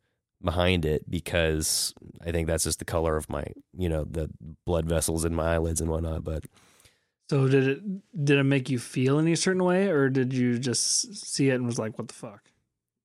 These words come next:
Speaker 1: Um, well, I mean, 'cause I was just getting out of the, the steam
Speaker 2: Yeah.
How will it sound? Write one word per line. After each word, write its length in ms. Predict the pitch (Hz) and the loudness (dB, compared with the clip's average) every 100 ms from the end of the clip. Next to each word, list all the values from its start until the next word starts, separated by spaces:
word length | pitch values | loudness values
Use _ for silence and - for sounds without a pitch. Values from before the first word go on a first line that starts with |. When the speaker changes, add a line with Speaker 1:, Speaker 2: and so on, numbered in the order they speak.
| - | -2
Speaker 1:
Um, 560 | 120 127 127 127 110 - _ | 4 6 6 6 2 -4 _
well, 380 | 139 127 127 123 | 2 6 6 4
I 120 | 117 | 2
mean, 240 | 113 110 98 107 - - _ _ _ _ _ _ | 4 4 2 -4 -12 -18 _ _ _ _ _ _
'cause 120 | 127 | 2
I 80 | 117 | 4
was 160 | 113 104 | 6 6
just 220 | 107 - | 2 2
getting 300 | 107 104 95 | 2 2 2
out 280 | 87 90 - - | 2 2 0 -2
of 300 | 92 85 - | -2 -2 0
the, 400 | 85 82 80 - - _ _ _ | 0 2 0 -2 -14 _ _ _
the 200 | 80 80 | -8 -6
steam 480 | - - 90 95 104 - - | -4 0 2 2 -2 -8 -14
Speaker 2:
Yeah. 160 | 123 | -12